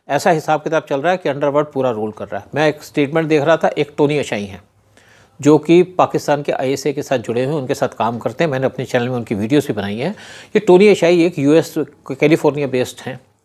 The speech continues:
आर्किटेक्ट हैं, जिनके लिंक्स हैं कुछ बॉलीवुडियंस के साथ। इन्होंने अभी स्टेटमेंट दिया है कि सेलिब्रेट कर रहे हैं कि अर्नब गोस्वामी अंदर चला गया। साथ में उन्होंने दो जर्नलिस्ट, उनको एक आ-, आरती टिक्कू और नविका कुमार, उनको भी धमकी दी है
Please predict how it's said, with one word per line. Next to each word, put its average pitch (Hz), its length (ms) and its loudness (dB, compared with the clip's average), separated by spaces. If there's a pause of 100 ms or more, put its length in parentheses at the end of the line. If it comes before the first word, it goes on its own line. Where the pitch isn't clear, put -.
आर्किटेक्ट 120 480 -2
हैं, 175 120 -6 (360)
जिनके 156 340 2
लिंक्स 151 340 0
हैं 175 120 -2
कुछ 127 220 -4
बॉलीवुडियंस 117 480 -2
के - 120 -12
साथ। - 340 -18 (640)
इन्होंने 165 280 6
अभी 156 120 4
स्टेटमेंट 147 500 -2
दिया 160 240 2
है 190 80 2
कि 147 140 -4
सेलिब्रेट 160 480 4
कर 131 140 -2
रहे 143 120 -8
हैं 185 80 -6
कि 165 100 -4
अर्नब 135 180 -6
गोस्वामी 127 380 -6
अंदर 107 240 -8
चला - 280 -14
गया। - 200 -20 (460)
साथ 156 260 4
में 170 160 -2
उन्होंने 165 360 -2
दो 151 220 0
जर्नलिस्ट, 135 480 -2 (760)
उनको 165 440 4
एक 151 300 2 (300)
आ-, 165 340 2
आरती 147 300 2
टिक्कू 240 380 -8 (360)
और 170 320 2
नविका 160 380 2
कुमार, 156 300 2
उनको 165 220 0
भी 196 60 6
धमकी 139 300 0
दी 101 140 -10
है - 140 -18